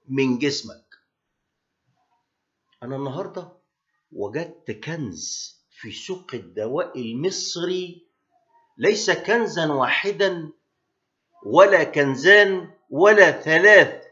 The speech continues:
كنوز، بل أربع كنوز متجمعين في منتج واحد. يعني النهاردة كل منتج من المنتجات اللي بقولها لحضراتكم دي معمول له منتج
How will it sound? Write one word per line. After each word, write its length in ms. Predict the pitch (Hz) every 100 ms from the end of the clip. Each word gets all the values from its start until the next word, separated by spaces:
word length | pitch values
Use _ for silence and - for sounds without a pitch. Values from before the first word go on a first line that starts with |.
| -
كنوز، 800 | 185 185 214 214 160 139 - _ _ _ 135
بل 500 | 143 202 202 202 -
أربع 760 | 262 285 214 165 196 170 151 -
كنوز 720 | 202 247 277 247 - - _ _
متجمعين 1400 | 165 190 190 202 170 202 202 208 202 254 285 262 - - _ _
في 320 | - 208 202
منتج 680 | 196 226 240 220 - 190 139
واحد. 540 | 165 202 - - - _ _ _ _ _ _ _ _ _ _ _ _ - - _
يعني 180 | 101 113
النهاردة 760 | 120 131 233 226 214 - - - -
كل 320 | 233 254 208
منتج 380 | 214 233 - 143
من 100 | 147
المنتجات 640 | 147 143 143 147 233 -
اللي 140 | 147 131
بقولها 320 | 151 233 180
لحضراتكم 540 | - 143 156 226 160
دي 340 | 151 226 220 _ _ _ 139
معمول 560 | 165 185 220 294 311
له 300 | 269 247 294
منتج 340 | 277 233 240